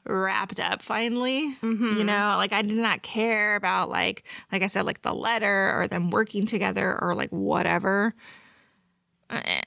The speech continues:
Speaker 1: ah, that's where I'm at.
Speaker 2: Well, I think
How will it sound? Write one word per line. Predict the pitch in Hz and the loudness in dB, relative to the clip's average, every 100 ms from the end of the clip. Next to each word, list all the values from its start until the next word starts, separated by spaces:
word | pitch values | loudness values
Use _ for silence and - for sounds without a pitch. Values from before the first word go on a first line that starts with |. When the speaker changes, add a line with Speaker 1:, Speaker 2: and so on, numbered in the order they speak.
| - _ _ - | -6 _ _ -4
Speaker 1:
ah, | 247 226 175 147 147 - - _ - | 0 2 0 0 -2 -4 -12 _ -6
that's | 226 226 | -4 0
where | 190 | 0
I'm | 170 | 0
at. | - - 196 _ _ _ | -4 -6 -12 _ _ _
Speaker 2:
Well, | 302 285 | 0 2
I | 269 | 2
think | 320 403 - | 2 0 -2